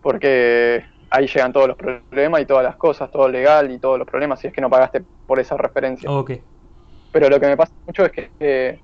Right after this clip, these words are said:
Speaker 1: como referencia tengo que usar más a la realidad.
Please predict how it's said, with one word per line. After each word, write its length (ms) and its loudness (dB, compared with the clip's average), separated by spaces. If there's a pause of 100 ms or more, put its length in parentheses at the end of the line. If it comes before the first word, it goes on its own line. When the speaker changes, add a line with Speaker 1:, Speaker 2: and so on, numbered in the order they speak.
(360)
Speaker 1:
como 280 4
referencia 680 0
tengo 200 2
que 80 -4
usar 240 -4
más 200 -4
a 40 -2
la 120 4
realidad. 720 -2